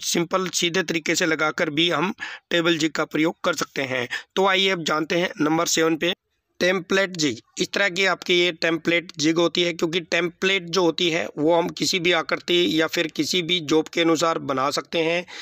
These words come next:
जिसमें हम ड्रिलिंग, टेपिंग, रिमिंग, काउंटर सिंकिंग, काउंटर बोरिंग या फिर अनेक प्रकार के ऑपरेशन कर सकते हैं। क्योंकि जो टेम्पलेट जो होती है उसके अंदर बुश लगे हुए नहीं होते, बिल्कुल एक सीधी प्लेट होती है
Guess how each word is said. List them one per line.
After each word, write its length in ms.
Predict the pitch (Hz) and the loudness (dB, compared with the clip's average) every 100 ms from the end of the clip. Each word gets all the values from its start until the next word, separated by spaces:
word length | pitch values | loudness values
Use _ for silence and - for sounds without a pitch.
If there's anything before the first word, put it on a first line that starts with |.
| - - | -16 -4
जिसमें 280 | 151 156 170 | -2 2 2
हम 140 | 170 | 2
ड्रिलिंग, 460 | 156 156 156 170 170 | 2 2 2 2 2
टेपिंग, 560 | 160 151 - 165 170 165 | 0 -2 0 4 4 4
रिमिंग, 460 | 151 156 165 165 | 4 4 4 2
काउंटर 300 | 156 156 151 | 2 0 0
सिंकिंग, 440 | 156 165 156 165 160 | 0 0 2 2 2
काउंटर 280 | 151 147 170 | 0 0 0
बोरिंग 360 | 151 156 170 170 - - - | 2 2 2 -2 -6 -10 -2
या 120 | 160 | -2
फिर 180 | 165 170 | 0 0
अनेक 320 | 170 170 170 | 2 0 -2
प्रकार 300 | 165 156 156 | -4 -2 -2
के 120 | 139 | 2
ऑपरेशन 500 | 165 151 156 151 165 185 - - - | 0 2 0 2 0 -2 -8 -20 -6
कर 120 | 170 | -4
सकते 300 | 160 151 - | -2 -4 -2
हैं। 140 | 139 135 | -2 -2
क्योंकि 320 | - 170 202 | -2 -2 0
जो 140 | 185 196 | 0 0
टेम्पलेट 500 | 175 170 160 185 175 | 0 -2 0 -2 0
जो 140 | 175 | 2
होती 180 | 180 180 | 2 2
है 80 | 185 | 2
उसके 200 | 170 180 | 2 2
अंदर 240 | 170 175 | 2 2
बुश 320 | 160 147 170 - | 0 0 0 0
लगे 300 | 147 151 170 | 0 2 2
हुए 220 | 170 170 | 4 4
नहीं 260 | 147 131 165 | 2 2 2
होते, 280 | 170 180 175 | 2 0 -2
बिल्कुल 380 | 151 156 170 170 | -2 -2 2 2
एक 160 | 160 | 0
सीधी 280 | - 165 165 | -2 -2 -2
प्लेट 340 | - 147 156 175 | 0 0 2 2
होती 220 | 160 175 | 0 0
है 140 | 190 | -2